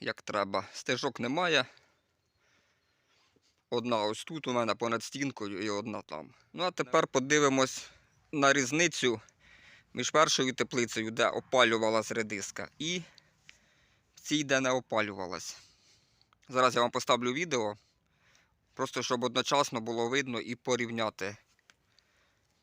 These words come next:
Скажу, ця редиска ще й сіялась на п'ять днів пізніше, тому не знаю, чи різниця велика. Ну, вона то є, звісно,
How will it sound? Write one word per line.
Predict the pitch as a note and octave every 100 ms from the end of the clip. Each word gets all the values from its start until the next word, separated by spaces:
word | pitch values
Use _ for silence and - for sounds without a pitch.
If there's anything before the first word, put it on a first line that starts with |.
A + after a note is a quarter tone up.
| _ _ _ _ _ _ - _ -
Скажу, | - C#3+ D#3+ G3+ - _ _ -
ця | - C#3+
редиска | C#3 C#3 E3 - C3+
ще | - C3+
й | A#2+ - _ _ _ _ _ _ _ _ _ _
сіялась | - - D3+ C3+ B2+ B2
на | C3
п'ять | - C#3 B2+
днів | C#3+ A#2+
пізніше, | C3 B2+ F3 G3 - - _ _
тому | A#2 C3+
не | D3 C3+
знаю, | D3+ B2 A2+
чи | G#2+ - A#2+ A2+ _ _ _ _ _ _ _ _ _ -
різниця | B2 B2+ C#3+ - B2
велика. | C3+ C#3+ F3+ B2+ G#2+ - _ _ _ - _ _ _ _ _ -
Ну, | C3+
вона | D#3+ F3
то | -
є, | D#3 D#3+ F#3 A#2
звісно, | G#2+ C#3 C3+ - G#2 G2